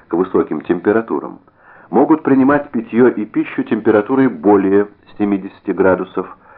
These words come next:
не испытывая особой боли, а лишь ощущая приятное тепло.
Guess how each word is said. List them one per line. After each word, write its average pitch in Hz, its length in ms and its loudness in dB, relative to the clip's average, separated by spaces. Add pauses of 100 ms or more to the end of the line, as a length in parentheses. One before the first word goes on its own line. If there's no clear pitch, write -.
(160)
не 117 200 4
испытывая 123 640 2
особой 76 520 -2
боли, 147 440 2 (420)
а 170 120 -2
лишь 170 300 0
ощущая 131 720 -2
приятное 85 720 -4
тепло. - 420 -14